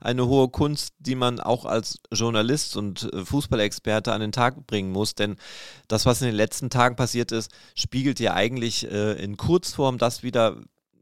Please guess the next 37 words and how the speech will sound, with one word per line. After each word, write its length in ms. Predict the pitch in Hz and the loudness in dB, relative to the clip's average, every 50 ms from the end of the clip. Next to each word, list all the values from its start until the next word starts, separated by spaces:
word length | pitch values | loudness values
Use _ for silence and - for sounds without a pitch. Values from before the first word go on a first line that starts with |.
| _ _ - _ - 98 | _ _ -12 _ -6 -4
den, 200 | 98 117 110 101 - | -2 -2 -2 -2 -2
eine 200 | - 117 117 113 | -2 0 0 0
Situation 600 | 113 123 - 123 113 101 - - 127 131 135 127 | -2 -2 2 2 2 2 2 0 0 0 0 -2
wider, 180 | 139 117 120 107 | 0 0 0 2
die 140 | 92 110 | 2 2
auf 100 | 101 101 | 2 2
Schalke 340 | - - 120 107 110 - - | 2 2 2 2 0 0 -2
ja 140 | 110 95 95 | -2 -2 -2
schon 300 | - - 98 92 90 82 - - - - - - _ | -2 -4 -4 -6 -6 -10 -12 -18 -20 -20 -20 -20 _
viele 240 | - - 110 95 92 | -8 -4 -2 0 2
Jahre 280 | 85 87 95 101 101 | 4 4 4 2 2
bekannt 400 | 85 87 - - 90 85 87 - | -2 -4 -6 -6 -8 -8 -8 -8
ist, 160 | 82 - - | -10 -8 -6
ne? 100 | 98 92 92 | -6 -4 -2
Da 80 | 92 | -2
gibt 220 | 92 90 90 - - | -2 -4 -6 -6 -6
es 140 | 87 - - | -6 -6 -4
immer 180 | 95 98 92 | -2 -2 0
ganz 240 | 90 104 104 110 - | 0 0 0 0 -2
viele 380 | - - 110 98 95 92 87 - _ _ _ _ _ - | -4 -2 -2 0 2 0 0 -2 _ _ _ _ _ 4
Hochs, 540 | 143 151 156 170 180 - - - - - _ _ _ _ _ _ _ _ | 6 8 8 6 4 2 -4 -6 -6 -8 _ _ _ _ _ _ _ _
naja, 280 | _ 98 107 117 117 - - _ _ _ _ _ _ _ _ _ _ _ _ _ _ | _ 0 2 4 4 4 2 _ _ _ _ _ _ _ _ _ _ _ _ _ _
nicht 160 | - 120 120 | -6 -4 -2
so 120 | - - 127 | 0 0 0
viele, 360 | - - 127 120 120 113 - | 0 0 2 4 4 4 2
aber 120 | - 101 | 2 0
es 80 | 101 - | -2 -4
gibt 180 | - - - - | -4 -6 -4 -2
ganz 200 | 113 104 110 - | -2 -2 -2 -2
viele 200 | - 98 92 87 | -2 -2 -2 -4
Tiefs 420 | - - 135 139 135 - - - | -2 -2 -2 0 0 0 -2 -4
und 100 | - - | -4 -6
ganz 180 | - 110 - - | -6 -6 -6 -4
viel 160 | - 98 - | -6 -6 0
Ärger 280 | - 101 107 113 113 | 2 4 4 4 2
und 120 | 107 95 - | 0 -2 2
Aufregung. 600 | - - 117 - - - 98 95 90 98 98 95 | 4 2 2 2 0 -2 0 0 0 0 -2 -2